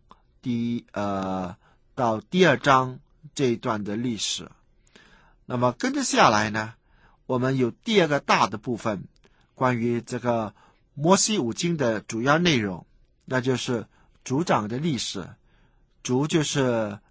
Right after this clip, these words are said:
民族，呃，的族，族长。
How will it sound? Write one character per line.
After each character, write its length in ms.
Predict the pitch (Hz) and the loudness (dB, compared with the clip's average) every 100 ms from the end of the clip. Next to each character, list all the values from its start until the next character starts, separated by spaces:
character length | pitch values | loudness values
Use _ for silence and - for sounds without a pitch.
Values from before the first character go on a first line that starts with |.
| - | -10
民 360 | 113 123 156 | -4 -2 -2
族， 400 | 151 120 131 143 - _ _ - | -2 0 0 -2 -8 _ _ -16
呃， 520 | 113 104 98 95 95 92 | -10 -8 -6 -6 -6 -6
的 240 | 110 101 98 | -4 -4 -6
族， 320 | - 104 127 - _ _ _ _ - | -8 -6 -6 -8 _ _ _ _ -6
族 180 | 131 190 | -4 2
长。 320 | 165 104 | 4 4